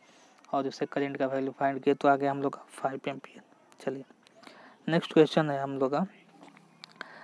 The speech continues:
the circuit shown in the figure, the value V S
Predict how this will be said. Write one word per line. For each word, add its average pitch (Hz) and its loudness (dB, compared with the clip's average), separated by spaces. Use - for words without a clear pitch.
the 143 4
circuit 160 4
shown 165 2
in 165 2
the 156 6
figure, 151 4
the 147 2
value 151 6
V 151 4
S 156 4